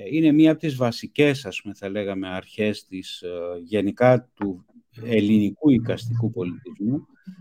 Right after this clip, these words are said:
αυτή η αναφ-, η άμεση αναφορά στον, ε, θεατή. Ε, ενώ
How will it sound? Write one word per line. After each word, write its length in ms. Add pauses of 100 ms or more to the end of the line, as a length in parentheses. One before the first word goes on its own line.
(180)
αυτή 640
η 180
αναφ-, 440
η 200
άμεση 540
αναφορά 600
στον, 440
ε, 200
θεατή. 680 (580)
Ε, 460
ενώ 600